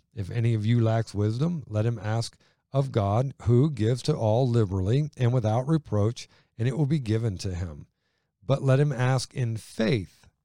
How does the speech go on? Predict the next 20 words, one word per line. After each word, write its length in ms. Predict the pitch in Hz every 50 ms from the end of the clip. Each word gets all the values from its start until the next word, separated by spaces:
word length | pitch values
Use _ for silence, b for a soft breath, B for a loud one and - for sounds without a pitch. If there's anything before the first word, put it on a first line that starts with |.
| _ -
with 140 | 117 104
no 260 | 107 110 120 143 175 180
doubting, 440 | 147 143 117 110 110 107 113 110
for 180 | 98 - 110 104
he 200 | 92 110 123 120
who 140 | 127 147 143
doubts 400 | 117 113 104 110 110 - - -
is 140 | 110 98 101
like 220 | 101 101 98 -
a 60 | 107
wave 320 | 101 98 104 110 120 123 120
of 80 | 127
the 80 | 127 120
sea 320 | - - 113 117 113 113
driven 340 | 104 98 98 110 110 113 117
and 140 | 117 113 107
tossed 340 | - 101 98 98 98 - -
by 160 | 95 98 98
the 100 | 101 101
wind. 400 | 101 120 131 117 101 85 71